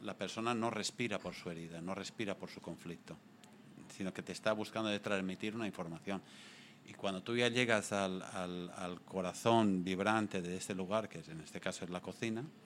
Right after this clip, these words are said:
entonces vas a ver que en la cocina el cocinero que no, mm, o sea, que te transmite cariño, amor, creatividad, bueno, te da una impresión que tú dices, "Guau, este lugar tiene algo que, que, que me siento en", vamos a hablar en temas musicales, en sintonía, en armonía, en,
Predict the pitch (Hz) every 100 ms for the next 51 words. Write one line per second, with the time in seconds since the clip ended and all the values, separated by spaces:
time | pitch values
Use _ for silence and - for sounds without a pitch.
0 | - - - - 107 110 95 98 104 110
1 | 104 90 - - 104 92 - 90 98 104
2 | 113 107 90 95 98 - - - 95 85
3 | 65 71 - - - - - - - -
4 | - 95 92 90 87 92 95 95 - 90
5 | 90 92 90 92 90 92 87 92 90 90
6 | 113 104 92 92 82 90 113 113 104 -
7 | - 123 117 127 139 - - - - 101
8 | 87 92 98 98 - 107 101 95 107 104
9 | 117 123 120 135 - 87 82 80 - 82
10 | 80 87 90 - - - 104 95 82 -
11 | 143 139 120 151 156 - - 101 95 92
12 | 90 - - - - 101 98 101 101 104
13 | 90 95 92 95 98 92 90 - 101 131
14 | 135 101 95 - 82 87 98 113 101 90
15 | 85 87 107 107 101 95 90